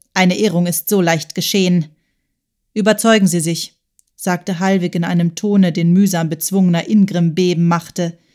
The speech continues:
Der Kleine hatte sich an die Fenstervertiefung begeben und begann dort den Inhalt des Pakets zu untersuchen. "Alles in Ordnung. Hingegen da auch alles in Ordnung."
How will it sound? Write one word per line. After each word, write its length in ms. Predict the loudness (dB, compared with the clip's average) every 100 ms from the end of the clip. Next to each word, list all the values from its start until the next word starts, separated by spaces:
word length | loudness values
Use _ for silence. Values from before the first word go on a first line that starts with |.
| _ _ _ _ _ _ _ _ -6
Der 100 | -6
Kleine 420 | 0 2 2 2
hatte 240 | 0 -2 -2
sich 300 | -4 -4 0
an 100 | 0
die 80 |
Fenstervertiefung 1000 | 2 2 0 0 -4 -4 -4 -4 0 0
begeben 480 | -2 -2 0 2 0
und 220 | 0 -4
begann 400 | -6 -2 2 2
dort 220 | 0 -2
den 140 | -2 -2
Inhalt 340 | 0 0 -2
des 160 | -8 -8
Pakets 480 | -8 -2 -4 -2 -6
zu 140 | -4
untersuchen. 760 | -4 -4 -4 -6 -4 0 -2 -2 _ _ _ _ _ _ _ _ _ _ 2
"Alles 280 | 2 2
in 100 | 0
Ordnung. 600 | 2 0 0 -2 -4 -8 _ _ _ _
Hingegen 500 | 0 2 2 2 2
da 420 | 2 2 2 -2 _ _ _ _ 0
auch 260 | 2 2
alles 300 | -2 -2 -2
in 100 | -2
Ordnung." 540 | 0 0 0 -2 -2